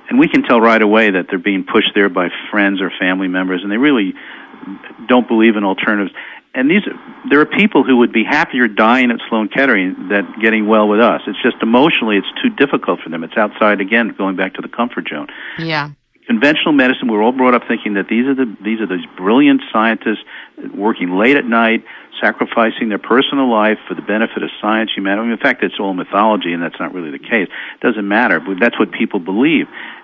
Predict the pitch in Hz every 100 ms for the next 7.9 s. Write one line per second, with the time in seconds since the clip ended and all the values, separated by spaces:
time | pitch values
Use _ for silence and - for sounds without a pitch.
0 | _ - 104 110 101 95 117 - - 95
1 | 95 127 147 - 123 117 - 117 151 -
2 | - - 87 90 82 82 101 101 87 107
3 | 139 87 69 - - - - _ - -
4 | 104 104 104 - - _ - - 131 -
5 | 185 - 190 175 147 156 135 131 143 120
6 | 110 - 107 110 147 - 147 - 98 92
7 | 95 98 123 113 113 107 101 92